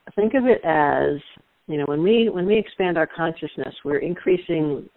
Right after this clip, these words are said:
our, the brightness of our consciousness. It's, think of it as when you walk into a, a room and the room is, is, is dim. How do you, how do you get the room to be brighter? You don't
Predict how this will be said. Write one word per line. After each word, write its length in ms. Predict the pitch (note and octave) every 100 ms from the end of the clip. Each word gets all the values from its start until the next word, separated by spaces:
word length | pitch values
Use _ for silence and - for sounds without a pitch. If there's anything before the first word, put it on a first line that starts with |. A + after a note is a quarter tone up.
| -
our, 220 | - C3 -
the 120 | C#3+
brightness 560 | C3 D3 D3+ C3+ A2 - -
of 100 | B2+
our 100 | -
consciousness. 680 | C#3 C#3 - - - - _ _ - - -
It's, 140 | C3 C3 _ - _ _ -
think 160 | F3
of 100 | G3+
it 100 | G#3
as 140 | F3 D#3+
when 120 | D#3+
you 100 | D#3
walk 260 | D3 D3+ D3+
into 260 | D3+ D3 C#3+
a, 80 | C#3
a 80 | -
room 500 | C3+ C#3+ D#3+ C#3 A#2+
and 120 | B2
the 80 | C3
room 400 | C3+ E3 G3 G3
is, 120 | D3 - _ _ _ _ _ C3
is, 180 | B2+ - - _ -
is 180 | B2+ - -
dim. 420 | E3+ C#3+ G#2+ C#3+ - _ _ _ _ _ _ _ _ _
How 180 | - F3
do 60 | F#3
you, 320 | F#3 E3+ -
how 220 | - - G3+
do 60 |
you 280 | G#3+ G3 F#3+ - - -
get 140 | E3+
the 60 | D3+
room 180 | D3+ E3
to 80 | E3
be 120 | C#3+
brighter? 580 | B2+ D3 D3 C3+ G2 - _ _
You 120 | F3 D3+
don't 300 | F3+ G3